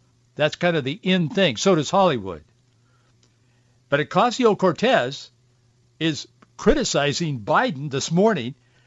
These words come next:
because she said he is siding with the occupation, meaning Israel is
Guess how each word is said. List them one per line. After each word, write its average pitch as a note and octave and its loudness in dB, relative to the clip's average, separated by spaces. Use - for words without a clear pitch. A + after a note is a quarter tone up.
because F#3+ 0
she G#3 -2
said F#3+ 0
he A3+ 0
is G3 2
siding F3+ 0
with F3+ 0
the D#3 -4
occupation, F#3 0
meaning D#3 -4
Israel D3+ 0
is D#3 -6